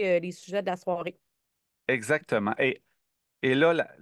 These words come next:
Speaker 2: toute la gang qui est là ce soir, je sais pas si vous êtes de fidèles auditeurs d'Intention pédagogo numérique, ou si pour vous, c'est une découverte. Si c'est une découverte, bienvenue à nos fidèles, euh, followers, on va le dire en <laughs> français.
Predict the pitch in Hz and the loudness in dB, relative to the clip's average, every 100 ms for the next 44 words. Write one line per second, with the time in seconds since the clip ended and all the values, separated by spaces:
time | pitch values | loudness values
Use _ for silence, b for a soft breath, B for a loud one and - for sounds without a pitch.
0 | - 165 117 110 120 127 117 110 117 110 | -12 -4 -2 0 -2 -2 -6 -6 -6 -10
1 | - 117 113 101 - 135 143 113 98 110 | -4 -4 -4 -8 -14 -12 -10 -6 -2 -2
2 | 101 - - 110 117 117 120 110 110 - | -2 -6 -10 -2 2 2 2 0 -4 -6
3 | - 110 113 104 104 104 104 131 117 104 | -2 0 0 -2 -4 -6 -6 -6 -2 -2
4 | 107 117 110 104 123 151 131 - 208 135 | -4 -2 -2 -2 -4 -6 -12 -10 -4 -4
5 | 113 160 120 113 104 - 98 101 - 175 | -2 -6 -2 -2 -2 -6 -6 -8 -8 -14
6 | 180 151 117 107 104 110 135 - b b | -10 -6 -4 -4 -2 0 0 -6 b b
7 | - 110 131 214 175 123 113 143 175 131 | -16 -4 0 2 2 2 0 -2 -4 -2
8 | 127 160 170 190 151 156 175 156 120 107 | 0 -2 -6 -8 0 2 2 -2 -2 -2
9 | 107 101 _ _ _ _ _ _ _ _ | -4 -8 _ _ _ _ _ _ _ _
10 | _ 185 233 196 143 139 202 160 120 120 | _ 0 2 2 2 -2 -2 -6 -8 -8
11 | 131 - 147 - - - - 202 | -6 -4 -4 -6 -12 -14 -6 -6